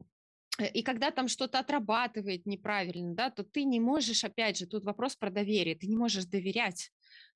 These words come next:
тому, что ты видишь, потому что ты не уверен, все ли звонки дойдут, ты не уверен, правильный ли у тебя будет отчет сформирован,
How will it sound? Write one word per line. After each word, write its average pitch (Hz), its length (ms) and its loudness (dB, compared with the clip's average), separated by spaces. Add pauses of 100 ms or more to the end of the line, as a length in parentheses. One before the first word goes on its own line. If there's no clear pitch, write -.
тому, 226 220 4
что 196 220 0
ты 190 140 -2
видишь, 180 380 -2
потому 208 260 0
что 214 160 -4
ты 226 120 -4
не 247 160 4
уверен, 233 580 2
все 254 260 0
ли 262 100 0
звонки 208 560 -2
дойдут, 165 440 -2
ты 220 80 0
не 247 160 4
уверен, 233 520 2
правильный 220 540 -2
ли 202 100 -2
у 202 40 -2
тебя 214 160 -2
будет 214 280 -4
отчет 202 460 -2
сформирован, 165 840 -2